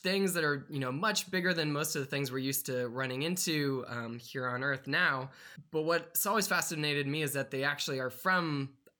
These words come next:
our Earth. This is our own history of this planet. And to imagine going far back into time when these things were actually around and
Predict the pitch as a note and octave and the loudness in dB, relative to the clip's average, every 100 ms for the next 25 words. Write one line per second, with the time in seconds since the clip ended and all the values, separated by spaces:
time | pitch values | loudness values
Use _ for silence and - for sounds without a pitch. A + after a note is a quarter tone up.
0 | _ _ C#3+ D3+ D3+ E3 D3+ - C#3+ D#3 | _ _ 2 2 2 2 2 0 -2 -2
1 | C3+ - - - C#3+ C#3+ D3 D3+ D3 C#3+ | -2 -6 -8 -2 0 0 0 0 2 0
2 | C3+ - E3+ - C#3 C3 C3+ - B2+ C3+ | -2 -4 -4 -2 -2 -2 -2 -4 -2 -2
3 | C#3 - - - B2+ B2+ - - G3+ F#3+ | -2 -6 -14 -10 -6 -6 -8 -4 2 2
4 | C3+ - C#3 C#3+ C#3 C3 - - - - | 0 -4 -2 -2 -2 -6 -18 -20 -20 -10
5 | - D3+ D3 C#3 C#3 - D3 D#3+ F3 E3 | -2 2 2 0 -4 -4 0 4 4 2
6 | E3 D#3 D3 D3 D3 C#3+ C#3 D#3+ D#3 D#3+ | 0 0 -2 0 0 0 -4 -2 -2 2
7 | D3+ C#3+ C#3 C3+ D3+ D3+ C#3 C3+ C#3 - | 0 0 -4 -4 -2 -2 0 -2 -2 -2
8 | C#3 B2+ C3 C3+ - C#3 C3+ C3+ B2+ - | -4 -2 -4 -4 -4 -2 -2 -2 -4 -8
9 | B2 B2+ C#3 C#3+ C#3 B2 A#2+ A#2+ A2+ | -2 0 2 2 0 -4 -6 -8 -10